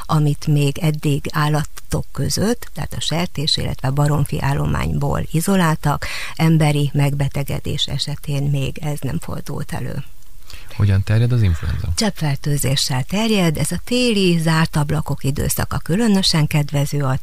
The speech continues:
Speaker 1: cseppfertőzés terjedésének. Őszi-téli, szezonálisan előforduló megbetegedés, tehát ilyenkor halmozódnak.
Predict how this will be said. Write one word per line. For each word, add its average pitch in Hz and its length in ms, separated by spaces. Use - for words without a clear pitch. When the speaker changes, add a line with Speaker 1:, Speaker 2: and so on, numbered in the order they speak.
Speaker 1:
cseppfertőzés - 840
terjedésének. - 1200
Őszi-téli, 156 1080
szezonálisan 196 920
előforduló 147 640
megbetegedés, 139 880
tehát - 200
ilyenkor - 400
halmozódnak. 165 880